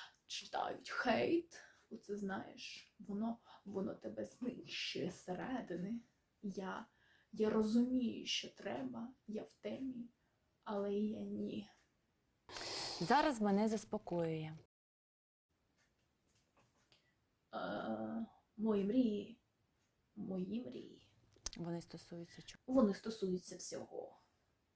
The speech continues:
Speaker 1: Іноді мені здається, що я мрію за всіх, знаєш, Мась.
Speaker 2: Найбільш страшно за себе, коли ти злякалася за
Speaker 1: На сцені я пам'ятаю цей момент.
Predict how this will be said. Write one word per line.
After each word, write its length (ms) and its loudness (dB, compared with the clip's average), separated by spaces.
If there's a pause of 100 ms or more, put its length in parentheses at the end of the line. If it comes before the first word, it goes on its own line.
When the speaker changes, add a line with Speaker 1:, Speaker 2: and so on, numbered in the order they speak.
(760)
Speaker 1:
Іноді 380 6
мені 220 8
здається, 560 2
що 200 -2
я 280 -8 (300)
мрію 460 4
за 140 0
всіх, 400 -6
знаєш, 540 -8
Мась. 520 -18 (1000)
Speaker 2:
Найбільш 400 4
страшно 500 0
за 120 -2
себе, 380 -2
коли 200 6
ти 120 4
злякалася 800 0
за 120 -6 (1080)
Speaker 1:
На 120 4
сцені 760 4 (720)
я 180 4
пам'ятаю 720 4
цей 180 6
момент. 640 4